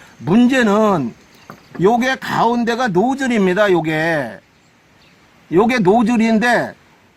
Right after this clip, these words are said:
요게 맥히는 거예요. 왜냐하면 일로 이제 끈적끈적한 게 들어가가지고 이, 요것도 맥혀가지고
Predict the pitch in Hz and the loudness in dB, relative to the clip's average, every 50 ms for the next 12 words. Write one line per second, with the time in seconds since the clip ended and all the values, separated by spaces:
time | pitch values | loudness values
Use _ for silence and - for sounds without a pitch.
0 | _ - 160 190 247 285 285 285 285 285 294 285 214 170 - - 247 277 285 269 | _ -8 -4 -2 0 0 0 0 -2 -4 -4 -4 -6 -8 -6 -4 -2 -2 0 0
1 | 262 240 220 196 185 196 226 226 180 147 123 113 104 - - _ _ _ _ _ | 0 0 0 2 2 2 2 0 0 0 -2 -6 -10 -14 -20 _ _ _ _ _
2 | _ - 131 180 240 269 269 269 269 277 285 285 240 226 247 254 254 269 262 262 | _ -6 -4 -2 0 0 0 0 0 0 0 0 2 2 2 2 2 0 0 -2
3 | 269 262 - 302 302 294 285 277 269 - 262 262 262 233 220 233 247 240 233 190 | -2 -2 -4 -4 -2 -2 -2 -2 -2 -2 -4 -4 -2 -2 -2 -2 -2 -2 -2 -2
4 | 202 185 196 233 233 226 233 226 254 262 240 190 160 180 - _ - - 180 214 | 0 0 0 0 -2 -2 -2 -2 -4 -4 -4 -4 -6 -8 -10 _ -4 0 0 0
5 | 220 247 214 - 247 233 185 175 - - 220 220 233 214 185 233 247 285 285 277 | 0 0 -2 -2 -2 0 0 -2 0 0 0 0 0 0 -2 0 2 2 2 2
6 | 247 | 0